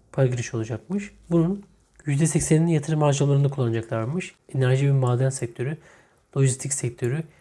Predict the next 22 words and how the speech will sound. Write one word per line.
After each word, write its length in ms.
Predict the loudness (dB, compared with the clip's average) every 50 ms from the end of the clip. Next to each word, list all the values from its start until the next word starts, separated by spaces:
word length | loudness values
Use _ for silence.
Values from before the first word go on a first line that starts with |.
| _ _ _ _ _ -6
gayrimenkul 560 | -2 2 2 4 4 2 2 0 0 -2 -4
sektörü, 520 | -2 -4 -6 -6 -4 -4 -2 -2 -2 -4 -8 _ _ _ _ _ _ _
teknoloji 420 | -12 -10 -4 -2 2 2 2 2
sektörü 380 | 0 -2 -4 -4 0 0 0 0
ve 160 | 0 0 2
diğer 240 | 4 6 6 6 4
dediği 300 | 2 0 0 0 0 0
de 140 | -2 -2 -2
diğer 240 | 0 0 0 0 -2
çatısı 320 | -4 -10 -10 -8 -6 -4
altında 520 | -4 -4 -4 -4 -4 -4 -4 -4 -4 -6 -8 _ _ _ _ _ _ _ _ _ _ _ _ _ _ _ _ -6
atık 260 | -6 -6 -4 0 2
orman 200 | 4 4 4 2
ürünleri 380 | 2 0 2 2 2 0 0 0
ile 200 | 2 2 2 2
ilgili 340 | 2 0 -2 -4 -4 -6 -6
bir 40 |
sektörde. 600 | -8 -8 -6 -8 -8 -6 -6 -4 -4 -2 -2 -4 -4 -6 -8 -14 _ _ _ _ _ _ _ _ _ _ _ _ _ _ _ _ _ _ _ _ _ _ _ _ _ -4 -2
Ve 40 | 0
yüzde 280 | 2 4 4 6 6
onu 220 | 6 6 6 4 2
ile 320 | 2 2 0 -2 -4